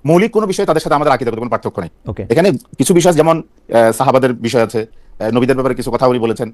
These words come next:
Speaker 1: এই ধরনের কিছু বিষয় আছে যেগুলির ব্যাপারে আমাদের বক্তব্য এবং ওনাদের বক্তব্য বি-, মধ্যে ভিন্নতা আছে।
Speaker 2: ওকে।
Speaker 1: সেই ক্ষেত্রে আমাদের, আমরা আমাদের, আহ, স্বকীয় যে অবস্থান আগে যে-, যেটা ছিল, আমরা
Speaker 2: হুম।
Speaker 1: সেই অবস্থানের উপরে এখনো আছি, আমরা সেই কথাটাই আমরা বলি।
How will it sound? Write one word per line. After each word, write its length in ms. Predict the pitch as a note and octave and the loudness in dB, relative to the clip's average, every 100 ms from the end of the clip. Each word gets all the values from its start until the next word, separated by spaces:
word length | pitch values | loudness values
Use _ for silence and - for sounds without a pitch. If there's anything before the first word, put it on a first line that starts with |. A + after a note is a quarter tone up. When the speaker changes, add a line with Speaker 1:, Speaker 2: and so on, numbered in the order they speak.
| _ _ - | _ _ -2
Speaker 1:
এই 80 | F3 | 0
ধরনের 240 | G#3 G#3+ | 2 0
কিছু 200 | F3 G3 | -2 -4
বিষয় 200 | D#3 E3+ | 0 0
আছে 160 | E3+ E3 | 0 -4
যেগুলির 300 | C#3 D#3 D#3+ | -4 -4 -6
ব্যাপারে 360 | C3+ D3+ F#3 | -4 -2 -2
আমাদের 280 | - C#3 C#3+ | -2 -4 -4
বক্তব্য 380 | B2+ - B2 D3+ | -6 -6 -4 -4
এবং 140 | D3+ | -4
ওনাদের 180 | C3+ C3 | -4 -4
বক্তব্য 260 | B2 A#2 A2+ | -6 -4 -6
বি-, 300 | A2+ - A#2+ | -6 -10 -8
মধ্যে 140 | A2 | -6
ভিন্নতা 280 | B2 B2 G#2 | -2 -2 -2
আছে। 160 | F#2 F2+ - | -6 -16 -10
Speaker 2:
ওকে। 180 | A#2+ A2+ | -8 -2
Speaker 1:
সেই 120 | F3 | 0
ক্ষেত্রে 260 | F3 G3+ | 2 4
আমাদের, 420 | G3+ D#3+ D#3 D#3+ - _ _ | 4 4 2 0 -2 _ _
আমরা 180 | B2+ C#3+ | 2 2
আমাদের, 280 | C#3 C3+ A#2 | 2 -2 0
আহ, 160 | A#2+ | -2
স্বকীয় 360 | A#2 C3 C#3 C3 | -2 -6 -8 -4
যে 120 | A#2 | 0
অবস্থান 360 | A2+ B2+ C#3 C3 | 0 0 -2 -2
আগে 140 | A#2 | -6
যে-, 120 | A2+ | -6
যেটা 180 | A#2 B2+ | -4 -4
ছিল, 140 | C3 C3 - _ - | -4 -6 -8 _ -2
আমরা 160 | F3 | 0
Speaker 2:
হুম। 0 | |
Speaker 1:
সেই 160 | E3+ F3+ | 2 2
অবস্থানের 420 | D3 C3+ E3+ D3+ | 2 0 -2 -2
উপরে 160 | C#3+ C3+ | 2 2
এখনো 180 | D3 | 2
আছি, 120 | D3 D#3+ | 0 0
আমরা 120 | D3 | -2
সেই 100 | C#3+ | -4
কথাটাই 200 | C#3 C3+ | -2 -2
আমরা 140 | A2 | -4
বলি। 120 | G2+ | -8